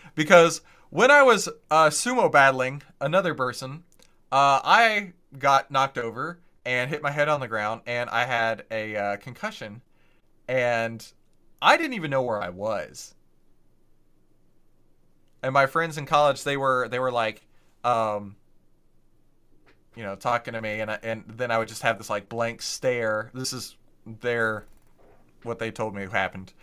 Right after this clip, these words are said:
I'd have this blank stare. I'd be like, "Where are we?" And they would be like, "Oh, Chris, that's so funny." And I'd be like, "No, seriously, where are we? I don't know where we are right now." And, um, then they realized,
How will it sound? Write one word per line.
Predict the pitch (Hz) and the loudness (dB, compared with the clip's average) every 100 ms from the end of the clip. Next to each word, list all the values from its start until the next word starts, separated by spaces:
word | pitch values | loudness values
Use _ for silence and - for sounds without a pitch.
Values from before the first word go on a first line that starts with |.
| - - - | -20 -6 4
I'd | 170 | 6
have | 160 | 6
this | 135 | 0
blank | - 151 151 | -2 -2 0
stare. | 156 151 | 2 4
I'd | |
be | 131 | 4
like, | 117 123 | 0 0
"Where | 180 202 101 | -2 0 2
are | 123 170 | 4 2
we?" | 110 95 101 - - _ _ _ _ _ _ _ - | -2 -10 -14 -18 -20 _ _ _ _ _ _ _ -4
And | 143 | 0
they | 151 | 0
would | 139 | 2
be | |
like, | 143 143 | 0 6
"Oh, | 175 165 | 8 8
Chris, | 165 160 151 | 6 -2 0
that's | 147 147 | -2 -2
so | 147 | -4
funny." | 156 143 123 110 - - - | 0 0 -2 -8 -20 -18 -6
And | 127 | 0
I'd | |
be | 127 | 0
like, | 127 | 0
"No, | 139 120 | -2 -4
seriously, | - 127 - 95 | -6 -8 -10 -10
where | 104 120 | -4 0
are | 104 107 | 0 0
we? | 80 - - - | -4 -18 -8 -2
I | 117 | -2
don't | 123 139 - | 0 -2 -4
know | 123 | -8
where | 113 107 | -8 -8
we | 98 | -6
are | 95 95 | -6 -6
right | 85 - | -8 -12
now." | - - 107 _ _ _ _ _ _ _ - _ _ - | -14 -14 -18 _ _ _ _ _ _ _ -20 _ _ 0
And, | 127 120 113 113 113 110 117 | 4 6 4 0 -6 -6 0
um, | 113 110 104 101 104 101 _ _ - | 2 2 0 -4 -8 -18 _ _ -6
then | 147 156 | -4 -2
they | 139 | 0
realized, | 131 123 113 110 - | 2 2 2 -2 -8